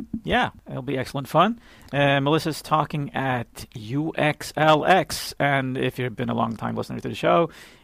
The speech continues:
you will know that this is the conference that we basically visit every year. And it was the start, starting point of the podcast that we visited it together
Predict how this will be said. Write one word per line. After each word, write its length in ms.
you 160
will 160
know 180
that 240
this 160
is 120
the 60
conference 460
that 160
we 160
basically 460
visit 320
every 220
year. 360
And 200
it 80
was 220
the 80
start, 480
starting 320
point 200
of 60
the 60
podcast 360
that 180
we 120
visited 360
it 220
together 460